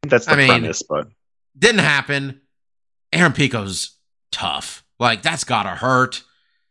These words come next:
Speaker 2: I know he's got adrenaline going. Him negotiating with the doctor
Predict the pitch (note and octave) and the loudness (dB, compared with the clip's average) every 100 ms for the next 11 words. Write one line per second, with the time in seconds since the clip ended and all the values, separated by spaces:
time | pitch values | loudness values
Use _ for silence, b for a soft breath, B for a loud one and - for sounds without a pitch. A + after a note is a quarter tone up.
0 | _ _ _ - C#3 D3+ A#2+ B2+ G2+ B2 | _ _ _ -2 0 2 2 0 0 -2
1 | B2+ B2+ B2 B2 A#2+ - D#3+ G#3+ B3+ G#3 | 0 -2 -2 -2 -2 -2 0 0 -2 -6
2 | D3+ D3+ C3+ D#3 D#3 E3 D#3 C3+ C3 B2+ | -2 -2 2 2 2 2 2 2 0 -2
3 | A2 G#2 F#2+ E2+ C#2 | 0 -2 -2 -10 -20